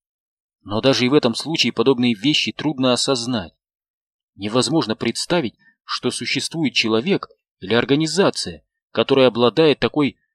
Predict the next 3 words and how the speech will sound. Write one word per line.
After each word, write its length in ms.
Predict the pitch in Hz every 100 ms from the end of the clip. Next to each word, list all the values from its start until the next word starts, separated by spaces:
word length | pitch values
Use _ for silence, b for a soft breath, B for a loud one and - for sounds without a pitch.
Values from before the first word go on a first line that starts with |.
| _
всеобъемлющей 960 | - - 135 113 113 175 139 107 - 107
властью. 600 | 139 156 - - 82 78 _ _ _ _ _
Некто 640 | 92 113 160 156 143 117